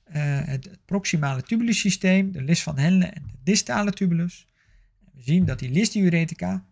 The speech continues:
met name in de lis van Henle aan, eh, gaan werken. De derde groep die ik met u wil bespreken zijn de kaliumsparende diuretica.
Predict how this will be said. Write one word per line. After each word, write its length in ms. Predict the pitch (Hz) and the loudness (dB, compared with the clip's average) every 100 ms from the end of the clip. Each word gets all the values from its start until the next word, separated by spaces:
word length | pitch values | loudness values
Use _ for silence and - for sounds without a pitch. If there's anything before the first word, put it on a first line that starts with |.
| - | -20
met 180 | - | -20
name 440 | - 143 170 175 165 _ | -6 -2 2 2 0 _
in 180 | - 139 | -20 -20
de 80 | 127 | -6
lis 380 | 127 147 190 - | 0 4 4 0
van 180 | 160 | -4
Henle 320 | 131 147 143 - | -4 -4 -6 -10
aan, 420 | - 135 127 156 | -12 -14 -14 -18
eh, 320 | 147 131 123 127 | -8 -6 -6 -10
gaan 260 | - 147 | -6 -4
werken. 360 | 131 120 - 165 _ _ _ _ _ _ _ _ _ _ _ _ _ _ _ _ _ _ _ _ _ _ _ _ _ _ _ _ _ _ _ _ _ _ _ _ _ _ _ _ _ _ _ _ _ | -2 -4 -10 -20 _ _ _ _ _ _ _ _ _ _ _ _ _ _ _ _ _ _ _ _ _ _ _ _ _ _ _ _ _ _ _ _ _ _ _ _ _ _ _ _ _ _ _ _ _
De 80 | _ - | _ -4
derde 240 | 285 302 | 0 0
groep 220 | - 226 | 0 2
die 120 | 196 | 2
ik 60 | 196 | 4
met 160 | 185 170 | 4 4
u 120 | 151 | 4
wil 180 | 151 156 | 2 0
bespreken 560 | 151 - 185 196 226 - | -2 0 -2 -2 -8 -16
zijn 220 | - 208 | -6 -4
de 80 | 214 | -4
kaliumsparende 1000 | 202 240 226 226 220 - 170 131 127 123 | -6 -2 -2 -2 -4 0 0 0 -2 -6
diuretica. 640 | 127 131 139 151 147 - | -10 -14 -12 -12 -14 -20